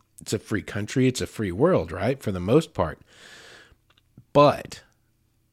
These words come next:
they, and, and it's a good argument to make. Like, I mean, if they're not giving up the information,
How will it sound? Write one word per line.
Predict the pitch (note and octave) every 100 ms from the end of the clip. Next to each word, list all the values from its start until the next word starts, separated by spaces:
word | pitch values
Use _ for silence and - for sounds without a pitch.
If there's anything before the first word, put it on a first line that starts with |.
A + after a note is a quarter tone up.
| _ _
they, | A#2+ A2 C3 C#3+ C#3+
and, | D#3 D#3
and | E3
it's | D#3+ -
a |
good | C3 D#3+ D#3+
argument | A2+ C#3 D3+ G#2+ F2+
to | -
make. | A#2 D3 -
Like, | G2 -
I |
mean, | D#3 D#3 C#3+
if | - G#2
they're | G#2 C3+
not | A3+ A#3+ A#2+
giving | C3 B2+ B2
up | A#2 -
the | A2
information, | G#2 - G2 A2+ A#2+ - E2